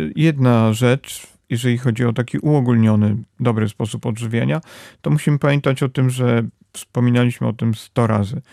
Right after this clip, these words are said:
Dieta śródziemnomorska to jest to, co jest dla nas naprawdę zdrowe i ta dieta wcale nie musi być jakoś wyjątkowo zdrowa.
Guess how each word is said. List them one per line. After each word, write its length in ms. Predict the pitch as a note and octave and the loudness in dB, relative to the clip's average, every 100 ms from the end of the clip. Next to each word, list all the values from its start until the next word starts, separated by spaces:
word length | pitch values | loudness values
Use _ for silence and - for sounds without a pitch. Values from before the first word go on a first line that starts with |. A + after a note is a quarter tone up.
| - _ | -20 _
Dieta 300 | C#3 B2 B2 | -4 -2 -2
śródziemnomorska 1080 | A#2+ A#2+ A2+ A2 A2+ A2+ A2 A2 - - B2+ | -2 -4 -4 0 0 2 2 0 -4 -4 -4
to 140 | A#2+ A#2+ | -4 -6
jest 240 | A2+ - | -6 -6
to, 160 | B2 A2+ | -6 -6
co 440 | - A#2 A2 A2+ - - - - _ | -4 -4 -2 -4 -10 -20 -20 -20 _
jest 240 | B2 A#2 | -2 -2
dla 160 | A2 A2+ | 0 0
nas 240 | G#2+ G#2+ | 0 0
naprawdę 440 | A#2+ G#2+ A2+ G#2 G#2 | -2 -2 -2 -2 -2
zdrowe 400 | G#2+ A2 G#2 A2+ | -2 -2 -2 -2
i 180 | A2+ - | -4 -4
ta 160 | A2+ | -2
dieta 320 | A2 A2 A2+ | -2 0 -2
wcale 380 | G#2 - B2+ A#2 | -2 -2 0 2
nie 100 | A2 | 2
musi 240 | A2+ A2 A#2 | 0 -2 -4
być 160 | A2 | -4
jakoś 220 | A2 A#2 | -4 -6
wyjątkowo 520 | G#2 A2+ G#2 - G#2+ A2 | -2 -2 -2 -2 -2 -4
zdrowa. 480 | G#2 A2 G#2+ A2+ | -4 -2 -2 -2